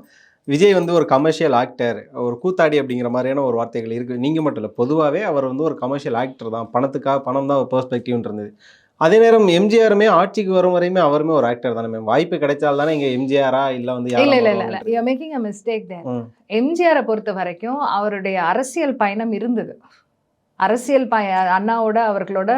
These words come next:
Speaker 1: துணை
Speaker 2: அரசியல்
Speaker 1: பயணமா
Speaker 2: பயணம்.
Speaker 1: இருந்தது, அவங்களுக்கு துணை
Speaker 2: ஆமா,
Speaker 1: கொடுக்கக்கூடிய ஒரு
Speaker 2: துணை
Speaker 1: பயணமா இருந்தது.
Speaker 2: பயணமா இருந்தது. கருணாநிதிக்கும் அவருக்கும் ஒரு பிரச்சனை வரும்போது தான் வந்து அவர் தனிப்பட்ட
Speaker 1: ஆமா.
Speaker 2: முறையில போறாரே தவிர்த்து, அரசியல்,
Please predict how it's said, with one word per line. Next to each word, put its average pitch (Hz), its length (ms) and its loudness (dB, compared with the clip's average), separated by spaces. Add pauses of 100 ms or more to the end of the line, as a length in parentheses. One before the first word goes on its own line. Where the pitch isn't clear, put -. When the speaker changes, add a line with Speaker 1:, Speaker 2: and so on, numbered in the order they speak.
(320)
Speaker 1:
துணை - 0 -
Speaker 2:
அரசியல் 170 360 4
Speaker 1:
பயணமா 151 300 4
Speaker 2:
பயணம். 131 100 2
Speaker 1:
இருந்தது, 117 300 -2
அவங்களுக்கு 120 360 -2
துணை 139 200 0
Speaker 2:
ஆமா, - 20 2
Speaker 1:
கொடுக்கக்கூடிய 139 500 2
ஒரு 139 140 2
Speaker 2:
துணை - 140 -2
Speaker 1:
பயணமா 254 580 0
இருந்தது. - 0 -
Speaker 2:
பயணமா - 0 -
இருந்தது. 220 640 -6
கருணாநிதிக்கும் 269 800 -6
அவருக்கும் 240 380 -4
ஒரு 240 160 -2
பிரச்சனை 196 380 -6
வரும்போது 214 500 -2
தான் 254 180 0
வந்து 214 180 -2
அவர் 202 280 -2
தனிப்பட்ட 202 480 -2
Speaker 1:
ஆமா. 247 80 6
Speaker 2:
முறையில 214 420 -2
போறாரே 190 440 -4
தவிர்த்து, 175 640 -6 (340)
அரசியல், 285 840 2